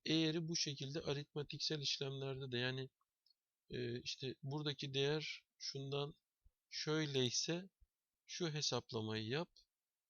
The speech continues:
ama böyleyse bu hesaplamayı yap gibi, e, formülasyonlarda kurulabiliyor. Şimdi hızlı bir şekilde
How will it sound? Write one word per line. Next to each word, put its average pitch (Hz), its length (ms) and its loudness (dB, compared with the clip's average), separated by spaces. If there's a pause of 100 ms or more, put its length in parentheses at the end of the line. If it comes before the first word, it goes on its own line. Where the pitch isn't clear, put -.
ama 143 320 0
böyleyse 147 600 2
bu 147 140 -4
hesaplamayı 117 680 -4
yap 117 260 -6
gibi, 143 400 -6 (720)
e, - 120 -16 (300)
formülasyonlarda 113 1160 -8
kurulabiliyor. 110 1200 -10 (2500)
Şimdi 156 380 8
hızlı 143 380 10
bir 139 60 8
şekilde 127 640 6